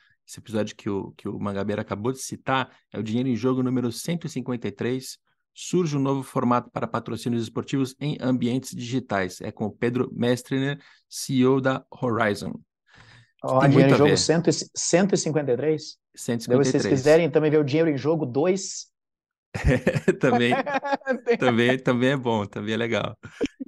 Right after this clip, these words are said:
Speaker 1: E no, numa outra
Speaker 2: Muito
Speaker 1: fase
Speaker 2: bom.
Speaker 1: do podcast, tinha acabado de começar. Mas, enfim,
Speaker 2: Ai.
Speaker 1: são, são, os assuntos eles vão conectando, realmente, e quem quiser
Speaker 2: É.
Speaker 1: am-, ampliar em relação aos patrocínios, lá tem mais uma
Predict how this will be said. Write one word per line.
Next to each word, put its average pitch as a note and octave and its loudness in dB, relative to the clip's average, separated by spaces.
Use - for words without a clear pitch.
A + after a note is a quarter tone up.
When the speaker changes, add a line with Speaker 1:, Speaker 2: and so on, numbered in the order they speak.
Speaker 1:
E - -6
no, A#2 -2
numa A#2+ 2
outra D3 2
Speaker 2:
Muito D3+ -2
Speaker 1:
fase B2 4
Speaker 2:
bom. B2 -8
Speaker 1:
do A#2+ -8
podcast, A2+ -4
tinha A#2 -10
acabado A#2+ -2
de - -18
começar. A2+ -6
Mas, A#2 0
enfim, C3 2
Speaker 2:
Ai. B2 -4
Speaker 1:
são, A#2 -2
são, B2 -2
os B2 2
assuntos C3 0
eles C3+ 2
vão C3 2
conectando, B2 -2
realmente, A2+ -2
e A#2+ -2
quem B2 -4
quiser A2+ -2
Speaker 2:
É. B2 -2
Speaker 1:
am-, A2+ -4
ampliar A#2 2
em A2 0
relação A2 -2
aos A2+ -4
patrocínios, A#2+ -4
lá A#2 0
tem B2 -2
mais A2+ 0
uma A#2+ -2